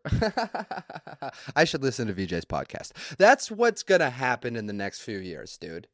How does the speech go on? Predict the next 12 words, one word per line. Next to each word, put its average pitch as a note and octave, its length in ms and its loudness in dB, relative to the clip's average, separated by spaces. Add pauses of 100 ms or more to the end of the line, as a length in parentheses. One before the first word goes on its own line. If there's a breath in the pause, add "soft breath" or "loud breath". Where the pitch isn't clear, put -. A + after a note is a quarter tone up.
(140)
<laughs> - 1400 -20
That's - 180 2
my G3+ 120 6
favorite B2+ 400 2
shit. - 300 -8 (720 loud breath)
That's E3 200 2
my F3 100 8
favorite G2+ 400 0
shit. - 260 -4 (320 loud breath)
I'll, C3+ 220 4 (580 soft breath)
m-, A#2 160 -2 (300)
I, A#2+ 260 6